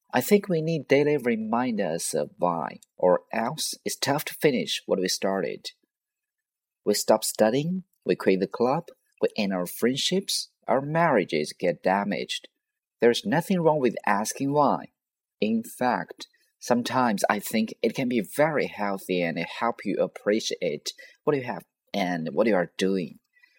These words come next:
Talk about it. If there's something you're doing, but you've forgotten what you started it,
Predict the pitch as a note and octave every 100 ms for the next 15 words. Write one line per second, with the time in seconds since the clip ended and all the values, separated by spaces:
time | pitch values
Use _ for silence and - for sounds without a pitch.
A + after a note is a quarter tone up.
0 | _ _ _ _ _ _ _ _ _ -
1 | G#3+ - A#2+ G2 D#2+ G1+ - - _ _
2 | _ _ C#3+ C#3+ F3 G#3 G#3 F3+ E3+ E3+
3 | C#3+ F2+ - G#2+ A#2+ D3 D3 - G2 F#2+
4 | F2 - _ - - - F#2+ A#2+ B2 A2+
5 | A#2+ F#2+ G2+ F#2 - A2 A2+ F#2 D#2 D2
6 | B1+ -